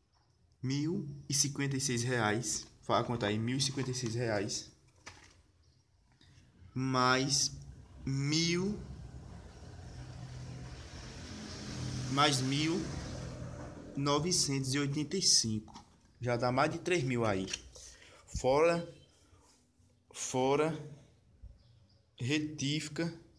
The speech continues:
fora a retífica do cabeçote, esmerilhamento de válvula, fora a retífica da camisa, fora o pastilhamento e fora a mão de obra pra montar isso aqui, ó.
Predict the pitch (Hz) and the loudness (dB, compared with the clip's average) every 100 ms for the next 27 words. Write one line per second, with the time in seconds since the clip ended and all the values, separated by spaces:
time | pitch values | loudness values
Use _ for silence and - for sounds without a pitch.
0 | - - - 131 139 147 160 156 143 165 | -20 -10 0 2 2 2 0 -2 -2 -2
1 | 156 139 139 139 135 - 107 104 - - | -2 0 0 2 0 0 0 0 -2 -14
2 | - - _ - _ _ - 117 123 113 | -18 -20 _ -20 _ _ -6 0 0 4
3 | 117 117 113 117 120 107 104 120 127 - | 4 2 0 -4 -2 2 2 2 -2 -8
4 | - - - 131 131 135 160 160 151 175 | -18 -20 0 4 4 4 0 -2 -2 -2
5 | 151 135 135 139 127 104 101 110 123 - | 0 0 0 0 0 0 0 -2 -4 -6
6 | - - - - - - 131 139 151 147 | -18 -20 -20 -20 -20 -4 2 2 4 4
7 | 143 147 202 190 135 113 113 120 151 165 | 4 2 2 6 6 4 0 -2 -4 -8
8 | - - _ _ - 151 127 135 131 151 | -12 -20 _ _ -10 -4 4 6 6 4
9 | 180 160 131 131 151 143 165 160 110 110 | 4 4 4 2 2 2 2 2 2 2
10 | 117 110 101 | 0 -2 -6